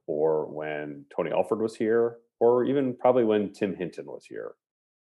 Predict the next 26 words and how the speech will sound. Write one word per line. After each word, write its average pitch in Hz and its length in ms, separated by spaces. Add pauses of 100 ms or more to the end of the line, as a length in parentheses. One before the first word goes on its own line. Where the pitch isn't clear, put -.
(460)
They 104 240
are 107 100
running 123 220
behind 113 220
a 98 40
great 98 320
offensive 104 460
line, 90 520 (500)
and 110 160
they're 131 100
good 151 200
running 180 260
backs. 82 400
Like, 104 280 (1000)
Josh 156 320
Adams 147 720 (640)
dragged 170 680
his, - 300 (180)
like, 90 320 (360)
broken 165 440
body 147 360
all 147 260
over 156 160
the 139 100
field. 175 520 (180)
Like, 120 240